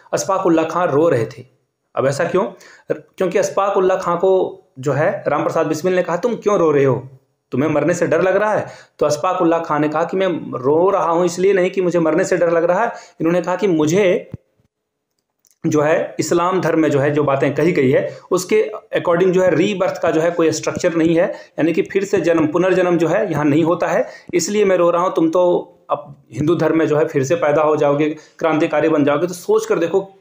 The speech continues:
कैसी उनकी विचारधारा रही होगी, इतनी बड़ी-बड़ी बातें वो कर रहे थे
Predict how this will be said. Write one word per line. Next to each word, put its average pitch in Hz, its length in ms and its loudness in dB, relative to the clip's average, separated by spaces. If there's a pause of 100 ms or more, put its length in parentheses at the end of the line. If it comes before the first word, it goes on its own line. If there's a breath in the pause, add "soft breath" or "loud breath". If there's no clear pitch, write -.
(120)
कैसी 175 300 2
उनकी 185 220 0
विचारधारा 151 520 0
रही 147 180 2
होगी, 143 260 2 (260 loud breath)
इतनी 202 220 -2
बड़ी-बड़ी 170 360 2
बातें 143 240 0
वो 135 120 0
कर 135 180 0
रहे 127 140 2
थे 196 180 0